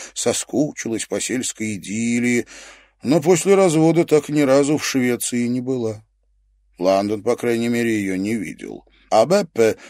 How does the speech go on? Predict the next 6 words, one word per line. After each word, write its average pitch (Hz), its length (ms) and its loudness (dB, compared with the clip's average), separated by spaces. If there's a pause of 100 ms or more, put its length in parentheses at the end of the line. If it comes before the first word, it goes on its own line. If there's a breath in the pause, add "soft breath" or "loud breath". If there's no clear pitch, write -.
(120 loud breath)
безвылазно 175 720 0
торчал 143 460 0
на 143 120 2
своей 131 340 0
огромной 113 600 2
вилле, 107 600 0